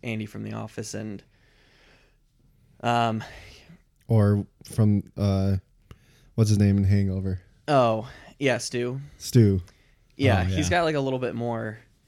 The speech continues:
Speaker 1: edge to him almost 'cause he was a
Speaker 2: Right.
Speaker 1: cop, and he, like, he was, you know, he was a foster kid himself, he said, or an orphan.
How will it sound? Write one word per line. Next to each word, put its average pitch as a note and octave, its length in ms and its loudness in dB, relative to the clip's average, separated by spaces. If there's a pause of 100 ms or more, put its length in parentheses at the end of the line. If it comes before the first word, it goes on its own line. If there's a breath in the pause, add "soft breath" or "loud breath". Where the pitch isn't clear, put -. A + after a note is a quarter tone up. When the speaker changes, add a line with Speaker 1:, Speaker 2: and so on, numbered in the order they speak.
(320)
Speaker 1:
edge A#2 240 -4
to B2 140 -4
him A#2 80 -4
almost A#2 360 -6
'cause A2 160 -10
he A2 60 -8
was A2+ 100 -2
a A#2 40 4
Speaker 2:
Right. A2 100 6
Speaker 1:
cop, G#2+ 280 -2
and A2 100 -8
he, A2 60 -10
like, G#2+ 160 -10
he A2 120 -10
was, G#2+ 320 -10 (120)
you B2 100 -6
know, G#2+ 80 -6
he A#2 140 -6
was A2 120 -8
a A#2 40 -14
foster A2 320 -10
kid G#2+ 120 -12
himself, G#2+ 320 -10
he G#2+ 60 -14
said, G#2+ 320 -12 (840)
or C3 140 -6
an A2 60 -10
orphan. G#2+ 420 -8